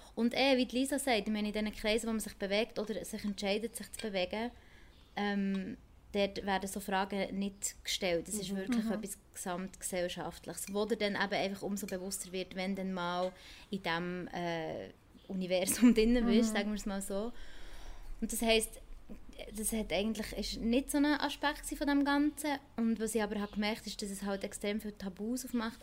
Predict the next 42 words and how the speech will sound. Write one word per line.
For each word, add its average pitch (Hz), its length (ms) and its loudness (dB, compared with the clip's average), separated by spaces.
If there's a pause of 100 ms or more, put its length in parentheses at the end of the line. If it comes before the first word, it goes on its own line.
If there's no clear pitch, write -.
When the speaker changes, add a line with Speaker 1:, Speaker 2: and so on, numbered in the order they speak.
Speaker 1:
eben 202 160 -2
gerade 202 240 -2 (100)
bei 202 60 -8
Fehlgeburt, 202 540 -4
wenn 190 140 -4
du 190 60 -4
es - 60 -8
verlierst. 202 840 -2 (360)
Weil 226 520 8
der - 120 0
erste 233 360 2
Gedanke, 254 520 2
den 214 140 0
ich 269 180 2
habe 302 120 -4
verloren 269 500 2
habe, 247 80 -6
war, 214 760 -2 (120)
ähm, 196 480 -2 (140)
inwiefern 202 480 0
bin 190 120 -2
ich 190 220 -4
schuld 175 420 -4
dran. - 320 -10 (200)
Speaker 3:
Mhm. 214 180 -4
Speaker 2:
Das 214 100 -4
kann 208 140 -2
ich 202 60 -2
mega 190 380 -2
nachvollziehen. 190 500 -4 (100)
Speaker 3:
Mega 220 60 -2
Speaker 2:
Ich 208 60 -2
glaube, 208 240 -2
Speaker 3:
fest. 214 180 -2 (180)
Speaker 2:
ich, 233 60 -4
ich 196 60 -6
würde 214 140 -2
mir 202 240 -2
auch 196 60 -2
mega 196 260 -4
Schuldgefühl 208 1200 -6
einreden. 190 680 -6